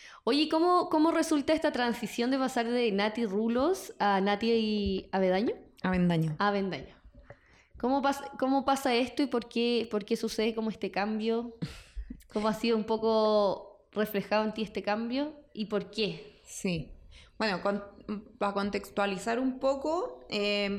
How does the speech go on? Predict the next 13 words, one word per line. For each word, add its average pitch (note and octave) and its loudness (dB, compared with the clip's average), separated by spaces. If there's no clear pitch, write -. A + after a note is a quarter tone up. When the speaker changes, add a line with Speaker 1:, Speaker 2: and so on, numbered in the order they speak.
Speaker 2:
mi G#3+ 0
cuenta D4+ 2
nació C4+ 0
como, C#4 2
como A#3+ 2
una B3 2
cuenta A#3 0
pa G#3 0
dar G#3 0
consejos G#3+ -4
pa G3 -4
pelo F#3+ -2
crespo. G#3+ -4